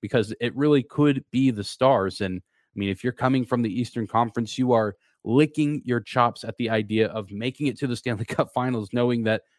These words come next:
whoever you play, as good as they might be in the West, I mean, they really just might not stand a chance in that final round in the championship. Well, we're gonna take a quick break,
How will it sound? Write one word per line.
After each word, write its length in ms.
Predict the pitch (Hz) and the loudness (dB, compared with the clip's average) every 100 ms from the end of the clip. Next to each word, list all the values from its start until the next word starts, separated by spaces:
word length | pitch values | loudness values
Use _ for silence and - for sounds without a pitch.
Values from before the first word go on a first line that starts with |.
| _ | _
whoever 220 | 131 170 226 | 0 0 0
you 180 | 202 | -8
play, 420 | 143 - 156 104 90 _ _ _ _ _ _ _ _ _ - _ | -6 0 2 2 -2 _ _ _ _ _ _ _ _ _ -20 _
as 160 | 135 - | -10 -2
good 140 | 156 | 0
as 140 | 156 - | 0 2
they 140 | 143 | 2
might 340 | 131 127 131 | 4 4 2
be 360 | 120 143 143 135 _ _ | -2 -2 -2 -2 _ _
in 100 | 135 | 2
the 100 | 135 | 4
West, 400 | 107 131 117 - | 6 6 4 0
I 40 | 107 | -8
mean, 160 | 107 | -6
they 160 | 107 123 - | -4 -4 -4
really 280 | 127 135 107 | -4 -2 -4
just 240 | 110 - | -8 -6
might 200 | 117 117 | -4 -2
not 180 | 113 104 | -2 -2
stand 300 | - 117 101 | -2 -2 -2
a 20 | |
chance 640 | - - 123 98 - - _ _ _ - | -6 -2 0 -2 -10 -18 _ _ _ -4
in 220 | 127 120 | 0 2
that 220 | 110 107 | 2 0
final 280 | - 117 107 | 0 0 2
round 340 | 101 104 101 - | 2 0 -2 -4
in 300 | 120 120 113 - | 0 0 0 -6
the 60 | 110 | -12
championship. 840 | - 120 120 104 90 - 101 78 _ _ _ _ _ _ _ _ | -6 0 0 0 -6 -6 -10 -10 _ _ _ _ _ _ _ _
Well, 120 | 135 | 4
we're 60 | 196 | 4
gonna 160 | 233 | 4
take 280 | 208 214 208 - | 0 -2 -2 -6
a 40 | |
quick 220 | - 180 - | -6 -6 -2
break, 200 | 165 165 | 0 0